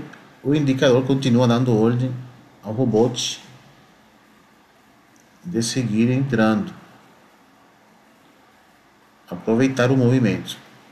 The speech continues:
Pessoal, nessa configuração aí, eh, o mercado não tem saída. O mercado tá encurralado.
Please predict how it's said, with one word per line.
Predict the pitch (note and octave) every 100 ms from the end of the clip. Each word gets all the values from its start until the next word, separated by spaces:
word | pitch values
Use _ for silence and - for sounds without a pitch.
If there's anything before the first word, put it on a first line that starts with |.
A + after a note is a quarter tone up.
| _ _ _ _ _ - - - _ _
Pessoal, | A#2 A#2 D3+ - - - - - _ _ -
nessa | C3+ E3
configuração | D3+ C#3 B2+ A#2+ - A#2 C#3+
aí, | A#2 B2+ F3 F3+ -
eh, | D2+ - - -
o |
mercado | B2 A#2+ B3+ C4 D#3
não | D#3
tem | - E3+
saída. | G3+ F#3+ D3 C3 C3+ F#2
O | F#2
mercado | G#2 B2+
tá | C#3+ D#3 D#3 -
encurralado. | C3 D#3+ D#3+ D3+ E3 C#3 C#3 C3+